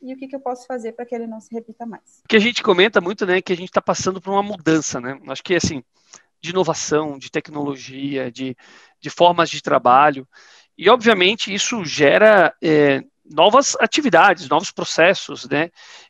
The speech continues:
Speaker 2: E talvez nesse, durante esse aprendizado, e eu vejo muito isso, isso é um erro saudável, né? Porque tu tá aprendendo, tu tá crescendo, tu tá mudando, né? O que a gente tem que cuidar é o erro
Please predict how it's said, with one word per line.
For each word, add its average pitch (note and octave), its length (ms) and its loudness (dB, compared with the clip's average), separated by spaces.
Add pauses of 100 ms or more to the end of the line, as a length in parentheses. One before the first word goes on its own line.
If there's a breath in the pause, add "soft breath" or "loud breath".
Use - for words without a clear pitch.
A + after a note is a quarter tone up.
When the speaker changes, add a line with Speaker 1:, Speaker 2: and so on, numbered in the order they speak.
Speaker 2:
E E3+ 160 2
talvez F#3+ 680 4
nesse, - 460 0
durante E3+ 420 2
esse B3 200 4
aprendizado, D#3+ 880 2 (180)
e C3+ 80 -10
eu C3+ 80 -2
vejo C#3+ 260 -6
muito D#3+ 240 -10
isso, E3+ 200 -12 (260 soft breath)
isso A#3+ 260 -2
é B3+ 60 4
um G#3+ 140 4
erro D3 120 2
saudável, C3 640 0 (480)
né? D3 220 -2
Porque A3 280 -8
tu - 120 -20
tá C#4+ 80 4
aprendendo, A3 520 0
tu - 60 -20
tá - 100 -6
crescendo, F3+ 480 -4
tu - 60 -12
tá D#3+ 100 2
mudando, D#3 440 0 (460 loud breath)
né? D3+ 200 0 (260 loud breath)
O - 60 -20
que - 100 0
a F#3+ 40 4
gente F#3+ 180 -2
tem A#3 100 0
que - 60 -20
cuidar G3 380 4
é G3 340 6
o E3+ 180 2
erro G3+ 300 6